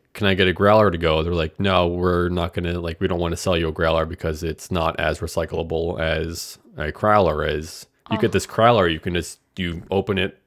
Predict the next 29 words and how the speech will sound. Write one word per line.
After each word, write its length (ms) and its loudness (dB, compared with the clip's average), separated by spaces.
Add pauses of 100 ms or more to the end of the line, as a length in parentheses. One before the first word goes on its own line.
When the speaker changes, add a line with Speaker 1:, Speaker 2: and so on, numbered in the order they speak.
Speaker 1:
and 200 -4
you 160 -4
can 320 -8
just 160 -8
drink 260 -2
it, 140 0
and 240 -4
it's, 260 -4
like, 160 -2 (540)
aluminum 340 2
is, 80 -6
like, 140 -4
ninety-five 400 -2
percent 260 -4
recyclable 760 0 (340)
compared 380 2
to 60 -12
this 160 -6
glass, 460 2
which 180 -4
is 380 -8 (320)
twenty 240 -2
or 80 0
thirty 220 0
percent 240 -2
recyclable. 680 -2 (1080)
So 380 2
we're 280 2
gonna," 260 0